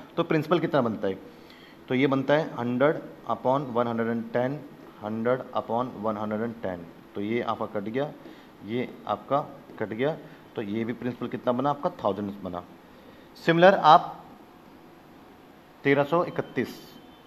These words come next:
है, इस पे भी आप क्या करोगे, तेरह सौ इकतीस पे भी आपका वन plus आ-, आपका R by hundred और तीन साल का interest इसमें, तो माइनस थ्री कर दोगे, तो ये भी क्या बन जाएगा, थाउजेंड रुपीज बन जाएगा।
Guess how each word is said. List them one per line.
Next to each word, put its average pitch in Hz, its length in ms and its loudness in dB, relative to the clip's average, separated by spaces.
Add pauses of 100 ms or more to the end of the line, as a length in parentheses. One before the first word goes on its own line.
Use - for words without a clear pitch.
(420)
है, 95 220 -4 (540)
इस 117 120 -6
पे 160 140 2
भी 165 80 6
आप 165 140 8
क्या 170 120 6
करोगे, 160 280 2 (800)
तेरह 143 200 4
सौ 151 140 0
इकतीस 143 440 -2
पे 147 140 0
भी 143 140 0
आपका 139 320 4
वन 135 260 4 (1000)
plus 139 320 4 (120)
आ-, 107 100 -6 (380)
आपका 117 360 6 (280)
R 98 120 6 (880)
by 117 180 4 (100)
hundred 113 500 0
और - 200 -4
तीन 170 180 2
साल 156 240 10
का 156 120 4
interest 147 340 2
इसमें, 127 260 -2
तो 127 80 2
माइनस 127 300 0
थ्री 143 120 0
कर 139 140 2
दोगे, 143 220 0 (400)
तो 135 60 0
ये 135 60 4
भी 147 80 0
क्या 151 140 6
बन 127 160 4
जाएगा, 98 240 0 (220)
थाउजेंड 123 280 6
रुपीज 123 300 -4
बन 101 140 -4
जाएगा। 85 340 -6